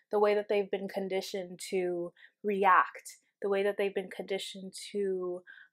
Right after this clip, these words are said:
um, withhold information and how they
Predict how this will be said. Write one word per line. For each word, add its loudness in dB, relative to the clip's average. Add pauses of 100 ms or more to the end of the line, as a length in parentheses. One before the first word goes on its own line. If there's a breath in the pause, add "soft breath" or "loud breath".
um, -2 (600)
withhold 8
information -2
and -4
how 2
they -4